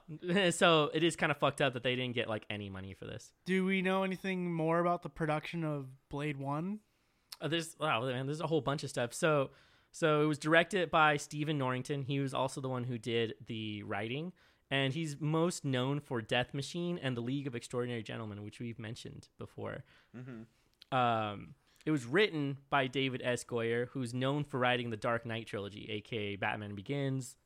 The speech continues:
Speaker 1: The Dark Knight, and, uh, The Dark Knight Rises. Or what is it? Yeah, The Dark Knight Rises. And then he also wrote Dark City. So if you ever watched that weird sci-fi film, he was the one who wrote that. <laughs> But like I mentioned before, it was,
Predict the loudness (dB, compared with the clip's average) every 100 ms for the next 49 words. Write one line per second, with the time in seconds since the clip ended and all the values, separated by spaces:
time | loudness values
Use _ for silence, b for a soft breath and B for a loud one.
0 | _ -14 -6 -4 -4 -4 -4 -4 -6 -6
1 | -6 -10 -12 -10 -6 -6 -8 -8 -8 -10
2 | -12 -10 -12 -14 -16 -14 -10 -8 -8 -10
3 | -10 -10 -10 _ _ _ _ _ -4 -4
4 | -4 -8 -10 -10 -14 -14 -16 -20 b b
5 | -4 0 0 2 2 2 2 2 2 2
6 | 2 0 0 -6 -6 -10 _ _ _ _
7 | _ -6 -4 -2 -4 -6 -6 -6 -4 -2
8 | -4 -4 -8 -8 -6 -6 -6 -8 -6 -6
9 | -4 -6 -6 -8 -8 -10 -12 _ -10 -8
10 | -8 -8 -8 -6 -6 -6 -6 -6 -8 -10
11 | -16 _ _ _ _ _ _ _ b b
12 | b -2 -2 2 2 2 0 0 -2 -2
13 | -2 0 2 2 0 -2 0 -2 -4